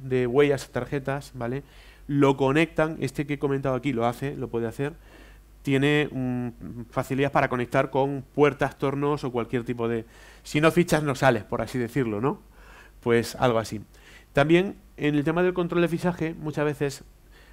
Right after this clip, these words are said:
una cosa es el tiempo, eh, presencial del empleado en la empresa. Es decir, el empleado ficha a las nueve de la mañana, sale a las dos de la tarde, ¿vale? El empleado es el tiempo que ha estado presencialmente en la empresa,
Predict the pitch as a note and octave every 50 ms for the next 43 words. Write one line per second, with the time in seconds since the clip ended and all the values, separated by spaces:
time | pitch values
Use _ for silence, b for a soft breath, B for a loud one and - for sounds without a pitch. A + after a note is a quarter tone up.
0 | b b D3+ D3 C#3+ D3 F3+ F#3 G3 G3 F3 F3 D3 - E3+ E3 D#3 - F3+ F3+
1 | F3+ F3+ - - - - - - - - - - - C#3+ C#3 C3 C3 C3 B2+ A#2
2 | A2 - - - - - - C#3+ C#3 A#2+ - C3+ B2 A#2 - - D3+ C#3+ B2 A2
3 | A2 A2 A#2+ A#2+ A#2 A#2 A#2 B2+ C3 C3+ C#3 C3 A2+ G2+ B2+ C3 - A2 G2 F#2
4 | G#2 A2 - B2+ A2 G#2 G#2+ A2 A2+ B2 C3+ C3 A2 - b b b b b b
5 | b b b b - - D3+ D3+ D#3 E3 D3+ D3 D3 C#3+ F#2+ D3 C#3+ C#3+ C#3 C3+
6 | C3+ C3 - - D3+ D#3 E3+ E3 E3 D#3+ D#3 D#3 D#3 D#3+ F3 F#3 F#3+ F#3+ G3 G#3
7 | G#3+ G#3 - - b b b b b b b - - D#3 D3+ D#3+ D#3 D3+ D3 C#3
8 | C3 D3+ D3 D3 D#3 D3+ D3+ D3+ - F3+ F#3 F#3 F#3 G#3+ A#3 A3+ - b b b
9 | b b b b b - C#3 D3+ F3 G3 F#3+ - - - C3 C3+ C3 A#2 C3+ C#3
10 | C3+ C#3 D#3+ F#3 G3 b b b b b b b b - - - C#3 C#3+ D#3 D3+
11 | D#3+ E3+ E3 D#3+ E3 D#3 E3+ D#3+ D#3 - - E3+ E3+ E3+ - - B B B B
12 | - _ _ _ - E3+ D#3 D3 - - D3 C3+ - D#3+ D3+ D#3 D#3+ D#3+ D#3+ -
13 | D#3+ D#3+ D3+ D3 D#3 E3+ E3 - F3+ F3+ F3+